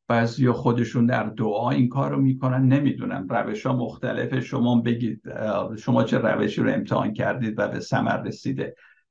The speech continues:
ولی این کار رو باید کرد. تنها راه دگرگونی ماندگار همینه،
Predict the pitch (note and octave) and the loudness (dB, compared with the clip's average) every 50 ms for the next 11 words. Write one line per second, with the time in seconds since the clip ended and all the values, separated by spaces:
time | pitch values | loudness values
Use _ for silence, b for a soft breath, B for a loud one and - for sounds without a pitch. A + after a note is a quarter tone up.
0 | _ - C3+ C3+ C3+ C3 C3 C3 - D3 C#3 C3 - C3 C3 B2 A2 A2 G#2+ G#2 | _ 4 6 8 8 8 6 6 6 6 6 6 6 6 6 6 4 4 2 0
1 | G#2 - - - G#2 - - - - _ b b b b b b _ _ - - | -2 -2 -4 -4 -4 -4 -4 -8 -14 _ b b b b b b _ _ -6 -2
2 | D#3+ E3+ E3 E3+ D#3+ D3+ E3 E3 D#3+ D3 C#3+ E3 F#3 G#3 G#3 F#3+ F3+ E3 C3+ B2+ | 0 0 2 2 2 4 4 4 4 4 4 4 4 4 4 4 2 2 2 4
3 | C#3+ C3+ C3 D3 C#3+ C3 B2 B2 B2+ A#2 A#2+ B2 B2 C3 C3+ D3 D3 C#3 B2+ B2+ | 4 4 4 4 2 2 2 2 0 0 0 0 2 4 4 4 2 2 2 2
4 | B2+ A#2+ B2+ B2 A#2+ A#2+ A2 G#2+ A#2 A2 A2 A#2+ C3 C3 C#3 A2+ F#2+ - - _ | 2 2 2 2 2 2 2 0 -2 -4 -2 0 0 0 0 0 -2 -4 -10 _
5 | _ _ _ _ _ _ - C#3+ C3+ G#2 F#2 F2 E2+ - - - - | _ _ _ _ _ _ -4 -2 -2 -2 -2 -6 -8 -12 -14 -16 -18